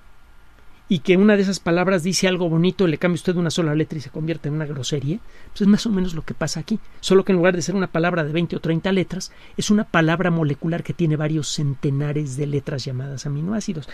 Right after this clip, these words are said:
Le cambia usted un solo aminoácido en cierto, en un cierto lugar a esa proteína grandotota y la proteína hace que el virus se vuelva mucho más infectivo y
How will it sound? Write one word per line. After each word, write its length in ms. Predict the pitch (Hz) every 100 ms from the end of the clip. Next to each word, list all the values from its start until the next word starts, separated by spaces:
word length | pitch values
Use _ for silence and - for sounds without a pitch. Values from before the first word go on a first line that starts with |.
| - -
Le 120 | 170
cambia 200 | 196 208
usted 140 | -
un 120 | 226 226
solo 300 | - 233 240
aminoácido 640 | 214 185 180 180 175 180
en 80 | 147
cierto, 440 | - 190 - 311
en 120 | 226 170
un 120 | 240
cierto 440 | - 214 214 -
lugar 400 | 175 160 151 131 - - -
a 80 | 151
esa 160 | 170
proteína 400 | 196 165 165 180
grandotota 500 | 170 151 147 135 170
y 40 | 185
la 80 | 160
proteína 520 | 151 143 165 165 180
hace 200 | 151 190
que 100 | 151
el 60 | 139
virus 180 | 151
se 80 | 156
vuelva 240 | 143 147 165
mucho 260 | 139 -
más 200 | 139 151
infectivo 520 | 160 156 139 175 151 - - -
y 260 | 196 147